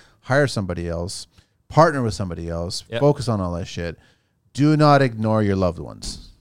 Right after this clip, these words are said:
Speaker 2: Oh,
Speaker 1: Focus on your
Speaker 2: no.
Speaker 1: loved ones and what's going on and fix that, work that, be with that, spend time, find time.
Speaker 2: I, I feel as if, uh, a lot of guys don't talk about how they're burnt out. They talk about working till midnight, till two.
Speaker 1: 'Cause, 'cause it's a manly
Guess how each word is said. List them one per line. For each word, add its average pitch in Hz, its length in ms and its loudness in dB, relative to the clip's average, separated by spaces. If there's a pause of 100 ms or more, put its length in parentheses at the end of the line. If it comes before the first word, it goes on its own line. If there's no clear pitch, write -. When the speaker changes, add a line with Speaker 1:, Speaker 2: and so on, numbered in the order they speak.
(300)
Speaker 2:
Oh, 104 140 -10
Speaker 1:
Focus 131 400 4
on 117 160 0
your 107 120 -2
Speaker 2:
no. 98 40 -4
Speaker 1:
loved 98 220 -4
ones 98 220 -4
and 92 120 -8
what's 90 160 -8
going 92 320 -6
on 87 400 -6 (100)
and 90 240 -8 (360)
fix - 200 -12
that, 73 300 -6
work 92 240 -8
that, 62 500 -12
be 92 140 -12
with 87 160 -10
that, - 240 -12
spend 120 380 -4
time, 90 280 -10
find 120 300 -2
time. 71 320 -10 (560)
Speaker 2:
I, 117 140 -10 (120)
I 117 140 -6
feel 143 320 -6
as 113 240 -8
if, 110 260 -14
uh, 92 420 -6 (220)
a 104 160 -16
lot 104 240 -4
of 117 100 -8
guys 104 260 -6
don't 104 120 -10
talk 101 220 -10
about 101 220 -14
how 98 200 -10
they're 98 120 -8
burnt 95 340 -14
out. 107 160 -10
They 110 80 -12
talk 113 260 -8
about 104 400 -12
working 104 360 -10
till 98 200 -12
midnight, 101 520 -10
till 98 100 -20
two. - 160 -14
Speaker 1:
'Cause, 104 400 -8
'cause - 220 -10
it's - 160 -12
a - 20 -16
manly - 480 -18